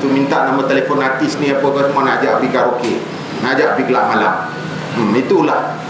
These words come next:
perangai orang-orang. <laughs> Orang-orang, kalau, ah,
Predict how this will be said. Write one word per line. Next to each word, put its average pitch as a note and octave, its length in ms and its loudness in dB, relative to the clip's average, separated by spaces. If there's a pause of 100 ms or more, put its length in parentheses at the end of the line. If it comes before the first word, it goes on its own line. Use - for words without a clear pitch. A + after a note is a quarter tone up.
(220)
perangai C3+ 400 2
orang-orang. A#2+ 560 2 (500)
<laughs> - 380 0 (720)
Orang-orang, A#2+ 640 2
kalau, A#2 560 2
ah, G#2 320 0